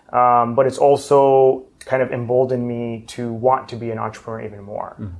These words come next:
Speaker 1: right? And, uh, I'm always kind of looking at how, how I can, wh-, what, how, how I can get an idea and then, and then execute it, right? And then using the skill sets,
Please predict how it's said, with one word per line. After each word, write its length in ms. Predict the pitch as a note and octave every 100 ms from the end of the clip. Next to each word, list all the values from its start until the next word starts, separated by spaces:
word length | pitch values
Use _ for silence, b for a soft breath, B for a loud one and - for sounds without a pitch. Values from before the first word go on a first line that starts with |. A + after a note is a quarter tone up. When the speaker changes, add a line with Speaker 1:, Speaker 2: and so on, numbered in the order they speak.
| -
Speaker 1:
right? 280 | A2+ A2+ A2+
And, 340 | A#2 A2+ A2 B B B _
uh, 420 | B2+ B2 A#2+ A#2+ -
I'm 240 | B2 B2 D3+
always 360 | D3 C#3+ A#2+ -
kind 180 | C#3
of 80 | B2+
looking 320 | C3 B2+ C3
at 160 | B2 A#2 - _
how, 760 | - - B2+ B2+ A#2+ A2+ A2 -
how 260 | - - B2+
I 120 | A#2
can, 520 | A2 B2 A#2 A#2 A#2 - _ _ _ -
wh-, 320 | A#2 - -
what, 260 | - C#3+ - - b b
how, 340 | - D#3+ E3 D3+
how 160 | E3
I 80 | F3+
can 140 | F3+ E3+
get 100 | D#3
an 60 |
idea 260 | D3 C3 C3+ C3
and 80 | A#2+
then, 200 | A2+ A2
and 80 | A#2+
then 200 | A2+ A2+
execute 500 | A#2 - G#2+ G#2+ A2
it, 100 | -
right? 240 | A2+ A2+ -
And 80 | A2+
then 140 | A2+
using 260 | B2 B2+ C3
the 60 | A2+
skill 240 | - A#2
sets, 340 | A2 A2 G#2